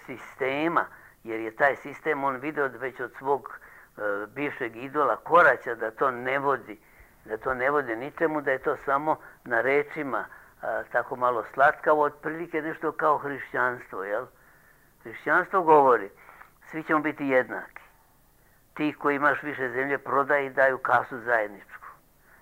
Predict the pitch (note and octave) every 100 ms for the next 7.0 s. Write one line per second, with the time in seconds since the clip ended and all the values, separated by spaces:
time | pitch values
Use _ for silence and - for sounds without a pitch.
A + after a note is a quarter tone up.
0 | - A#2 A2+ C#3 C#3 D#3 C#3+ B2+ A#2+ C#3
1 | C#3+ C#3+ C3+ C3 C3 C3 - B2 B2 G2+
2 | - _ - - - - C3 A#2+ C3+ B2+
3 | C#3 D3+ B2+ G#2+ G2 G#2+ G#2 A2 G#2+ B2+
4 | C#3 D#3+ - C#3 C#3 C3+ C#3+ - B2 -
5 | B2 - G#2+ G#2 A2 - A#2+ B2 B2+ C#3
6 | - B2+ A2+ A2+ - - - - - A#2